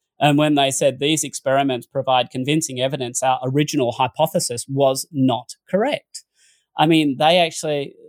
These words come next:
they've found it, it, you know, there's multiple lines of evidence. This is not just a single paper that's been extrapolated here. We've got biological face validity, we've got, uh, epidemiological data, we've got experimental data.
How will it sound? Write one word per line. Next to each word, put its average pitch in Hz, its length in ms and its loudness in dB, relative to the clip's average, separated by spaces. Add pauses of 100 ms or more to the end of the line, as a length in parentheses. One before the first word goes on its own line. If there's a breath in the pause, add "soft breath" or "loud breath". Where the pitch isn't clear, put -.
(100)
they've 170 220 0
found 185 400 -2
it, 113 160 -2
it, 147 220 -10 (240)
you 139 80 -12
know, 127 120 -6
there's 160 280 -4
multiple 175 520 2
lines 131 300 -2
of 123 100 -8
evidence. 135 400 -2
This 208 200 -6
is 220 120 -12
not 165 220 -2
just 139 180 -10
a 127 60 -10
single 127 380 -4
paper 127 280 -2
that's 117 200 -14
been 123 180 -8
extrapolated 117 720 -8
here. 113 200 -12 (420 soft breath)
We've 143 180 0
got 131 220 2
biological 143 680 0
face 123 280 -6
validity, 120 520 -10
we've 120 220 -12
got, 123 300 -4
uh, 120 180 -6
epidemiological 120 960 -6
data, 117 240 -4
we've 117 140 -16
got 123 200 -14
experimental 123 720 -10
data. 117 380 -8